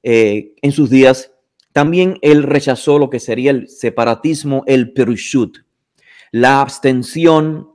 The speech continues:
digamos, desmedida dentro del pueblo de Israel, aunque debo decir, estimados, que de cierta manera el movimiento de los nazarenos tuvo que hacer cierta distinción entre ellos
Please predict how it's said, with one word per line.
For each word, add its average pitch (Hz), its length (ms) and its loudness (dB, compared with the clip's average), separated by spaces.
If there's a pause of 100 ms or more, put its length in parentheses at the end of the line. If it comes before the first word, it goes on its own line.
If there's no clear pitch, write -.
(120)
digamos, 131 720 0
desmedida 123 920 0 (320)
dentro 123 400 0
del 120 120 2
pueblo 127 240 2
de 147 60 4
Israel, 156 380 2
aunque 175 580 2 (360)
debo 135 340 4
decir, 175 640 0
estimados, 117 760 0 (340)
que - 460 0
de 107 100 -2
cierta 170 320 0
manera 151 320 2
el 170 80 2
movimiento 123 600 -2
de 147 80 4
los 117 140 -4
nazarenos 139 720 -2 (380)
tuvo 208 300 4
que 156 300 2
hacer 139 320 -2
cierta 151 420 0
distinción 127 800 -2
entre 131 360 0
ellos 135 320 0